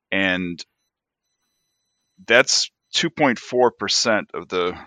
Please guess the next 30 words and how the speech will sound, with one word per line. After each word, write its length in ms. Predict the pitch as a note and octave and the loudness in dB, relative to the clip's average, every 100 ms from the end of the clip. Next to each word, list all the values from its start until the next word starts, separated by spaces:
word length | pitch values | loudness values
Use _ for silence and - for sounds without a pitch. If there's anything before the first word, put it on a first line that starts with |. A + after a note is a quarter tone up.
| - | -10
the 100 | F2+ | -8
world's 460 | F2+ G#2+ A2+ G2+ | -2 2 2 2
emissions 680 | F#2 E2+ E2 - D#2+ D#2+ - - _ _ - _ _ _ - | -4 -6 -4 -4 -6 -8 -10 -12 _ _ -20 _ _ _ -4
and 520 | G2+ F#2+ F#2 F#2 F2+ - - _ _ _ - - | -2 0 0 -4 -8 -12 -20 _ _ _ -20 -2
fifty 320 | D3+ - B2+ | -2 -2 -10
percent 600 | - G#2+ - A2+ G2+ F#2+ - | -6 -4 -2 -2 -2 -4 -10
of 80 | |
the 100 | E2+ | -12
global 400 | F2 - G#2 F#2 | -12 -4 -4 -2
healthcare 440 | D#2+ F2+ G2+ - D2+ | -2 -2 -4 -6 -8
emissions. 400 | D#2+ D2 E2 E2+ | -6 -6 -6 -4
So 100 | B2 | -4
if 100 | B2 | -4
you 60 | |
stop 300 | D#3 - D#3+ | -2 4 4
and 100 | B2 G#2 | 2 -4
think 160 | B2 A2 | -4 -4
about 220 | G2 F#2 | -2 -2
what 140 | F#2 | 0
that 160 | F#2+ D#2 | -2 -2
means 280 | F2 F#2+ F#2 | -4 -6 -6
a 80 | |
little 200 | E2+ E2 | -6 -6
bit, 240 | D2+ E2+ D#2+ - - - - _ | -2 -2 -2 -8 -20 -20 -20 _
we 180 | C3+ D3 | 2 8
are 440 | A#2+ G2+ F2+ F2+ - _ _ | 10 8 4 -2 -16 _ _
in 120 | B2 | -2
the 80 | A#2+ | 0
United 340 | G#2 G2 F#2 F#2 | 0 0 0 -4
States 500 | - G2 E2+ - | -2 0 -2 -4